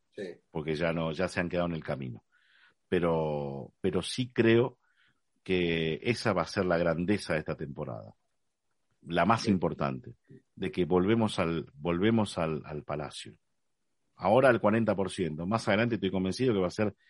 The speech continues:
Speaker 2: con un porcentaje más grande. Eh, y a final de liga ojalá que sea completo. Y, y esa es la, va, va, va a ser la alegría.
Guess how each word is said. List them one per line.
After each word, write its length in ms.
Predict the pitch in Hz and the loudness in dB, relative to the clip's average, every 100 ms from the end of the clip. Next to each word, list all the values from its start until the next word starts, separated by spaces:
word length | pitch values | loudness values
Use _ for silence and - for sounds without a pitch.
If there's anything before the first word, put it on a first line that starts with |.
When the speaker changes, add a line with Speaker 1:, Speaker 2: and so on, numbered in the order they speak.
| - _ | -20 _
Speaker 2:
con 140 | - 95 | -2 0
un 80 | 101 | 2
porcentaje 460 | 90 92 92 104 | 2 0 -2 -2
más 140 | 87 80 | -2 -2
grande. 340 | 65 58 55 _ _ _ _ _ _ _ - | -6 -8 -16 _ _ _ _ _ _ _ -10
Eh, 320 | 85 82 80 | -4 -2 -2
y 160 | 104 101 | 0 0
a 40 | |
final 360 | - 107 113 127 | 2 2 4 4
de 100 | 117 | 4
liga 200 | 123 131 | 4 4
ojalá 280 | 107 98 104 | 4 2 2
que 100 | 98 | 0
sea 180 | 101 | -4
completo. 500 | 87 85 73 120 - _ _ _ _ _ _ _ _ _ | -2 -4 -4 -10 -14 _ _ _ _ _ _ _ _ _
Y, 880 | - 92 85 80 76 73 69 67 64 | -8 -4 -2 -2 -4 -6 -8 -10 -12
y 140 | - 117 | 0 2
esa 160 | 127 | 4
es 60 | 131 | 4
la, 120 | 107 | 4
va, 320 | 92 85 73 | 6 4 2
va, 200 | 69 92 | 0 -2
va 120 | 73 98 | 0 -4
a 40 | |
ser 140 | - 104 | 0 2
la 40 | |
alegría. 480 | 92 90 87 73 65 | 4 4 2 0 -4